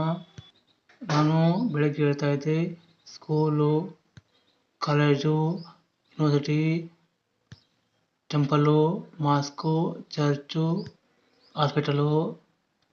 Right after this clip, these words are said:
ಪ್ರಿಸನ್ನು ಮತ್ತು ಮಾರ್ಕೆಟು ಮುಂದೆ,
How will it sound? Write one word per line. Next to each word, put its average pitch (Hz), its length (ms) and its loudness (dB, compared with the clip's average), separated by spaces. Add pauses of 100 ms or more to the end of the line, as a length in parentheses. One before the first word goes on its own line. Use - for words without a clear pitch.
(380)
ಪ್ರಿಸನ್ನು 147 480 2 (800)
ಮತ್ತು 147 360 -2 (320)
ಮಾರ್ಕೆಟು 143 480 0 (160)
ಮುಂದೆ, 151 420 0